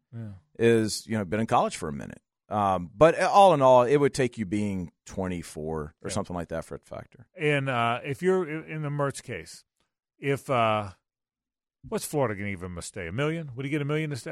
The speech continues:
Speaker 1: He,
Speaker 2: I
Speaker 1: they
Speaker 2: don't
Speaker 1: really
Speaker 2: think so.
Speaker 1: need him. Not le-, seven fifty? Five hundred? I, I, I'm ga-
Speaker 2: Yeah,
Speaker 1: I'm
Speaker 2: I, it, it would be six. I think, this is me, I know nothing about this. I, I'm guessing it's gonna be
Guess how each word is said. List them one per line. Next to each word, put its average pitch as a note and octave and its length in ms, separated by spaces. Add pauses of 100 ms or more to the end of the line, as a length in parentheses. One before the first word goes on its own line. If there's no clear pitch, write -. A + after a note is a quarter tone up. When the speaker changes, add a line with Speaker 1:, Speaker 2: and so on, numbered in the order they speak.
Speaker 1:
He, E3 80
Speaker 2:
I - 20
Speaker 1:
they F#3 140
Speaker 2:
don't F3+ 80
Speaker 1:
really F#3+ 200
Speaker 2:
think C3+ 220
so. - 20
Speaker 1:
need F2 80
him. D2+ 120 (160)
Not A2 180
le-, A#2 200
seven D3+ 280
fifty? D#3+ 400 (600)
Five C#3 200
hundred? D3 320
I, B2+ 40 (240)
I, D3+ 40
I'm E3 120
ga- C#3 200
Speaker 2:
Yeah, D#3 180
Speaker 1:
I'm E3+ 140
Speaker 2:
I, - 40
it, G#3 260
it G#3+ 60
would G#3 140
be E3 120
six. C#3 280
I E3+ 280 (180)
think, C#3 300
this C#3+ 180
is C#3+ 80
me, B2 160
I C#3 100
know C3 140
nothing A2 560
about D2+ 260
this. A#1 200
I, A#2+ 180
I'm C3+ 280
guessing A#2+ 500
it's A#2+ 140
gonna B2+ 200
be A#2 440